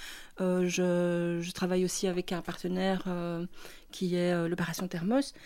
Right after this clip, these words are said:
Et donc là, euh, je vais sur place pendant les distributions en hiver à la station, euh, métro Botanique où ils distribuent les, les, hum,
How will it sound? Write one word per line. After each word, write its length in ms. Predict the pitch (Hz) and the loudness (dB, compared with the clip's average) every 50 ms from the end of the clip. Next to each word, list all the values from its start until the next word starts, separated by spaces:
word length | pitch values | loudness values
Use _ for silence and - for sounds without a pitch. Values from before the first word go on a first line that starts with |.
| - - - - - | -18 -18 -14 -10 -6
Et 60 | 190 | -2
donc 200 | 170 190 190 185 | 0 0 0 2
là, 260 | 202 202 202 196 190 | 2 4 4 4 4
euh, 60 | 185 185 | 4 2
je 120 | 175 185 | 4 4
vais 100 | 175 185 | 4 4
sur 260 | 180 - - 180 - | 4 4 0 -2 0
place 520 | - - 208 214 247 247 - - - - - - - | 2 4 4 6 4 2 0 -6 -8 -10 -12 -8 -4
pendant 260 | - 180 180 180 185 | -2 0 2 2 4
les 120 | 180 180 180 | 4 2 2
distributions 720 | 180 185 - - - 185 180 180 - - - 202 196 185 | 0 -2 -4 -6 -4 -4 -4 -4 -4 -4 -2 0 0 2
en 100 | 185 180 | 2 2
hiver 560 | 175 170 160 165 185 208 233 262 285 - - - - - - - - - - - - | 2 2 2 2 2 2 2 2 2 0 -2 -8 -20 -20 -20 -18 -18 -18 -18 -10 -6
à 80 | - | -2
la 100 | 170 165 | -2 -2
station, 680 | 170 - - 170 - - - 190 185 185 185 185 180 175 | 0 0 0 0 0 0 -2 0 0 2 2 2 2 2
euh, 180 | 170 170 165 | 2 2 2
métro 300 | 165 170 170 - - - | 2 2 0 -2 -2 -2
Botanique 580 | 175 170 165 - 165 160 196 254 277 - - - - - | 0 0 2 2 4 4 4 4 2 0 -4 -14 -8 -4
où 120 | 190 190 180 | -2 0 0
ils 100 | 170 160 | 0 -2
distribuent 520 | 170 165 - - - - 165 165 175 185 | -4 -4 -6 -2 -2 0 0 2 2 2
les, 400 | 170 165 165 160 160 160 156 156 | 2 4 4 4 4 4 4 2
les, 320 | 156 156 143 139 131 131 | 2 2 0 0 0 -2
hum, 320 | - 120 113 - - 131 | -2 -4 -4 -4 -4 -4